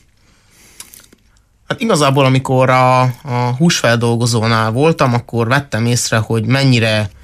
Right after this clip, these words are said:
fontos szerepe van egy külső nézőpontnak, hogy, em, hogy mennyire segíteni tudja a vállalkozást, illetve a vállalkozót az, hogyha egy,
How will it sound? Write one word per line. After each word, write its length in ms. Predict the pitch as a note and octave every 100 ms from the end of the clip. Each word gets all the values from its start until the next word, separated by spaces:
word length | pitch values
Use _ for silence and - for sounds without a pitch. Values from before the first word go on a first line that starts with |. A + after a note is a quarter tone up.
| - -
fontos 440 | - E3 - A2
szerepe 440 | - B2 A2 - G#2
van 220 | A2+ A2+
egy 140 | G2+
külső 640 | - D3 C3 - - G#2+ G2+
nézőpontnak, 1200 | G#2 A#2 A2+ G2+ G#2+ G2 G#2+ A2 G#2 A#2+ D3+ - - - - - -
hogy, 720 | - - A#2 A#2 A2+ A2+ A#2
em, 600 | A#2 A#2 A#2+ A#2+ A#2+ A#2 _ -
hogy 100 | B2+
mennyire 640 | E3+ F3 C#3+ B2 A#2 A#2 - _ _ _ _ -
segíteni 640 | - - D#3 C3+ B2+ A2 G#2
tudja 640 | - B2+ A#2 A2+ C3+ E3+ -
a 140 | A2
vállalkozást, 840 | A2+ A2 G#2+ G#2+ - A2 B2 C3
illetve 280 | A#2+ G#2+ -
a 60 | A2
vállalkozót 720 | A#2 A2+ G#2+ G#2 - A#2 A2+
az, 160 | B2+ -
hogyha 340 | B2 - A2
egy, 300 | A2 A2 A#2